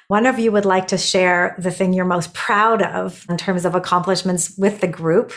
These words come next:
and the community. And maybe we'll start with the struggle first. Like, what was the hardest thing to figure out, or what was one of the biggest challenges? And I'm gonna say, Leslie, start. And why don't you pick which one you'd like to talk to? And Ingrid will have to come up with something on the other <laughs> side.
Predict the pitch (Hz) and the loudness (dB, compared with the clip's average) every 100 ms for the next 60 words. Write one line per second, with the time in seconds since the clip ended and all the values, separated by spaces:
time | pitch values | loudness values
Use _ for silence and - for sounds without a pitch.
0 | - - 185 180 180 165 180 185 175 175 | -10 0 2 4 2 2 0 0 0 0
1 | 175 185 247 - - - - - 220 220 | 0 0 -2 -6 -12 -12 -12 0 4 6
2 | 254 233 214 226 220 202 196 - - 202 | 4 2 2 0 -2 0 -2 -2 0 0
3 | 202 202 175 196 180 180 175 202 220 214 | 4 2 2 0 2 0 0 2 4 2
4 | 214 - 190 208 202 - 175 170 185 180 | -2 -2 2 4 2 2 -4 -4 -6 -4
5 | 175 170 160 175 185 196 185 185 180 175 | -2 0 0 0 -2 -2 -2 -2 -4 -4
6 | 175 175 - 180 180 170 175 160 - - | -2 -2 0 2 2 0 -4 -4 -10 -12
7 | - - 220 214 214 208 208 214 240 277 | -14 0 2 4 4 4 4 2 4 4
8 | 254 233 233 196 190 196 285 - 330 370 | 4 2 4 4 4 4 2 0 2 2
9 | - 175 170 226 - - - 226 202 202 | 2 0 2 2 0 -6 -2 0 0 2
10 | 277 302 294 - 240 220 208 208 202 202 | 0 2 0 0 0 0 2 2 4 4
11 | 190 185 196 190 - 180 180 214 240 247 | 0 0 0 0 2 2 6 4 6 4
12 | 240 208 226 220 220 - 233 254 247 220 | 4 4 2 0 -2 -2 0 2 2 0
13 | 240 233 196 190 190 208 208 220 - - | -2 0 0 0 2 2 2 0 -2 -4
14 | - - - | -6 -8 -10